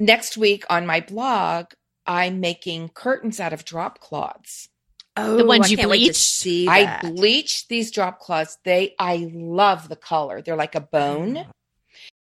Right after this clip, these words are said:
Speaker 1: And if you leave them longer, you can almost get them white, but I didn't want them white.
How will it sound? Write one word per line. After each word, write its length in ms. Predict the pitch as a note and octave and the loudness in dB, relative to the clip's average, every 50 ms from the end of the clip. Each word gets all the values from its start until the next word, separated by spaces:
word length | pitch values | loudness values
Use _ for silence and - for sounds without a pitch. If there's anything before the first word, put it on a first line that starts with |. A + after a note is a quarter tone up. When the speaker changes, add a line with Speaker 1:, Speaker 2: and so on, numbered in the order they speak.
| _ _ _ _ - | _ _ _ _ 0
Speaker 1:
And 280 | E3+ F3+ F3+ F3+ F#3 - | 2 4 4 2 2 0
if 140 | A3 A3 - | -2 0 0
you 120 | A3 A3+ | -2 -2
leave 240 | G3+ G#3 C4+ D4 - | 0 0 -4 -4 -4
them 200 | - A#3+ G#3 F#3 | -4 -4 -4 2
longer, 300 | F3 F3 G3 B3+ B3 G#3+ | 2 2 2 2 -2 -6
you 100 | E3 D3 | -6 -6
can 140 | - E3+ D#3+ | -6 -4 -4
almost 280 | D#3+ D#3+ D#3 E3+ - - | -2 -2 -4 -8 -4 -4
get 160 | E3 D#3+ - | -4 -4 -4
them 140 | - D#3+ D#3 | -8 -10 -8
white, 260 | D#3 D#3 C#3+ A#2 - _ | -4 -2 -4 -4 -4 _
but 100 | - D#3+ | -2 0
I 120 | D#3+ D#3+ | 0 0
didn't 240 | E3+ A3 A3 G#3 - | 0 -2 -4 -6 -6
want 240 | - F3 E3 E3 - | -6 -6 -6 -6 -6
them 180 | - D#3+ D#3+ E3 | -12 -12 -8 -6
white. 460 | E3 D#3 D#3 E3 F#3+ G#3+ _ - | -4 -4 -4 -4 -6 -8 _ -20